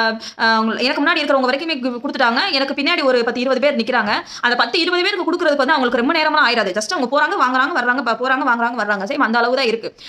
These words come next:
அவங்க அதுக்கு முன்னாடியுமே கொஞ்ச நேரம் வந்து ஸ்டேஜ்ல உட்கார்ந்திருந்தாங்க. ஆ, அப்ப அந்த டயத்துல வந்து அவங்களுக்கு ஒரு அறிவிப்பு வருது. அவங்க கன்சீவா இருக்காங்க. அவங்களுக்கு தலை சுத்தல் அதிகமாயிருச்சு.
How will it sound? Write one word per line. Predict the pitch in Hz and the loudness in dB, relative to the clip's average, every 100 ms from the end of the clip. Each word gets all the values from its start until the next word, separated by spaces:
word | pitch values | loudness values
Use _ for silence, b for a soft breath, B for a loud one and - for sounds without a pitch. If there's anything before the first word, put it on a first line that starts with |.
| B | B
அவங்க | 254 285 | 2 2
அதுக்கு | 254 302 | 2 0
முன்னாடியுமே | 302 359 370 392 | 0 0 -2 -2
கொஞ்ச | 269 | 0
நேரம் | 269 302 | 0 0
வந்து | 269 277 | -2 -4
ஸ்டேஜ்ல | 285 247 | -2 0
உட்கார்ந்திருந்தாங்க. | 226 233 202 175 170 B B | 0 0 -2 -4 -6 B B
ஆ, | - 233 226 220 214 - | -2 2 2 0 -2 0
அப்ப | 269 | 2
அந்த | 339 320 | 2 2
டயத்துல | 330 370 | 0 0
வந்து | 320 | 0
அவங்களுக்கு | 339 277 247 262 | 2 2 2 2
ஒரு | 240 233 233 | 2 2 4
அறிவிப்பு | 220 226 302 240 214 | 4 4 2 0 0
வருது. | 262 | 2
அவங்க | 294 220 208 | 2 0 0
கன்சீவா | 262 339 285 | 0 2 2
இருக்காங்க. | 226 214 233 339 B | 2 0 0 -2 B
அவங்களுக்கு | B 220 226 226 | B 0 2 2
தலை | 247 320 | 0 0
சுத்தல் | |
அதிகமாயிருச்சு. | 254 226 240 269 220 220 330 370 | 0 0 0 0 0 -2 -4 -6